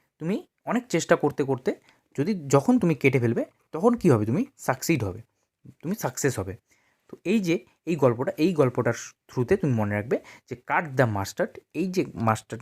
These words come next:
মানে হ-, আহ, cut the mustard মানে হলো to succeed। ডি হবে তোমার রাইট অ্যান্সার, ঠিক আছে?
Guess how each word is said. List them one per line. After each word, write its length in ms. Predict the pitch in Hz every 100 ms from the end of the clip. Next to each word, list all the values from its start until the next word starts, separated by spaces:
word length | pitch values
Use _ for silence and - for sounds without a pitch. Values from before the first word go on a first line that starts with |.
| 110
মানে 120 | 107
হ-, 140 | 113 -
আহ, 140 | 117 -
cut 120 | 117 120
the 60 | 110
mustard 240 | - 110 110
মানে 100 | 113
হলো 120 | 202 - _ _ -
to 80 | 240 -
succeed। 360 | 101 - - - _ _ _ _ _ _ _ _ _ _ _ _ _ _ _ _ _ _ _ _ _ _ - 113
ডি 100 | 123 110
হবে 140 | 117 262 - - _
তোমার 220 | - 104 220 _ _ -
রাইট 200 | 98 92
অ্যান্সার, 240 | 92 - - - _ _ _ _ _ _ _ _ _ _ _ _ _
ঠিক 100 | 143
আছে? 100 | 151